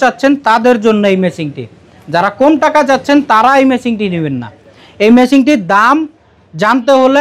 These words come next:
আমাদেরকে কল দিতে হবে বা আমাদের স্ক্রিনে WhatsApp নাম্বারে মেসেজ দিতে হবে, কারণ এই মেশিনটির দামটা আমরা বলার কারণটা রাখতেছি এই কারণেই যে ভিডিওতে বলতেছি না, কারণ এই পার্টসগুলো বা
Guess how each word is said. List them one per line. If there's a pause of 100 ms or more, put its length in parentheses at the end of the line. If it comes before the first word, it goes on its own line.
(120)
আমাদেরকে (120)
কল (120)
দিতে
হবে
বা (100)
আমাদের (220)
স্ক্রিনে
WhatsApp (100)
নাম্বারে (340)
মেসেজ (100)
দিতে
হবে, (460)
কারণ (120)
এই
মেশিনটির
দামটা (160)
আমরা (260)
বলার (920)
কারণটা (120)
রাখতেছি (200)
এই
কারণেই
যে
ভিডিওতে (100)
বলতেছি (100)
না, (400)
কারণ (320)
এই (140)
পার্টসগুলো (400)
বা